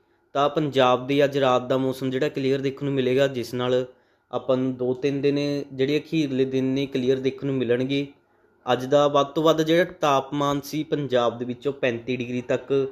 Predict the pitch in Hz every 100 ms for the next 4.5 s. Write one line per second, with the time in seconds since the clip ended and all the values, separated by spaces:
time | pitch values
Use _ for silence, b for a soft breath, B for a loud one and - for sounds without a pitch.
0 | B B B - 120 131 143 143 151 147
1 | 165 151 131 131 135 143 147 151 139 139
2 | 135 147 139 - 131 127 120 127 127 -
3 | 123 113 123 120 123 131 147 131 - 135
4 | 151 151 110 98